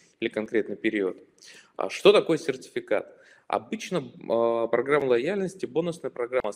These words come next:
она ассоциируется с классическими баллами, кэшбэком.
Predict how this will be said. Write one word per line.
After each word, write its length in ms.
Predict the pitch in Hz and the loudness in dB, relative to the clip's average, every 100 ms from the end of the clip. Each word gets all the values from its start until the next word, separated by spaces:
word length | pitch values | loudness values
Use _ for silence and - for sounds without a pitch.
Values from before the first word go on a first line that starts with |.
| - | -6
она 240 | 120 131 | -6 -2
ассоциируется 880 | 120 120 113 139 127 113 101 - 98 | -4 -6 -8 -2 0 0 -2 -4 -6
с 640 | - - 117 110 107 104 - | -6 -10 -4 -2 -2 -4 -2
классическими 640 | 131 127 139 - - 104 | -4 -4 -8 -12 -8 -8
баллами, 580 | 101 139 170 170 160 147 _ _ _ _ | -2 0 2 2 -2 -8 _ _ _ _
кэшбэком. 800 | - 104 92 123 151 156 156 131 | -2 -2 0 -2 -2 0 -2 -2